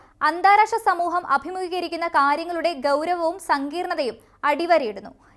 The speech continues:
യു എന്നിൽ ഈ വിഷയത്തിൽ മുൻപ് വോട്ട് ചെയ്തവരിൽ നിന്ന് തികച്ചും വ്യത്യസ്തമാണ് ചൊവ്വാഴ്ചത്തെ ഇന്ത്യയുടെ വോട്ട്. ഒക്ടോബർ ഇരുപത്തിയേഴിന് ഇസ്രായേൽ ഹമാസ് യുദ്ധത്തിൽ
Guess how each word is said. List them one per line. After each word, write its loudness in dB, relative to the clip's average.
യു -4
എന്നിൽ 0
ഈ 0
വിഷയത്തിൽ -2
മുൻപ് -2
വോട്ട് 0
ചെയ്തവരിൽ 0
നിന്ന് -2
തികച്ചും -6
വ്യത്യസ്തമാണ് 0
ചൊവ്വാഴ്ചത്തെ 2
ഇന്ത്യയുടെ -4
വോട്ട്. -10
ഒക്ടോബർ 0
ഇരുപത്തിയേഴിന് -2
ഇസ്രായേൽ 2
ഹമാസ് 2
യുദ്ധത്തിൽ -4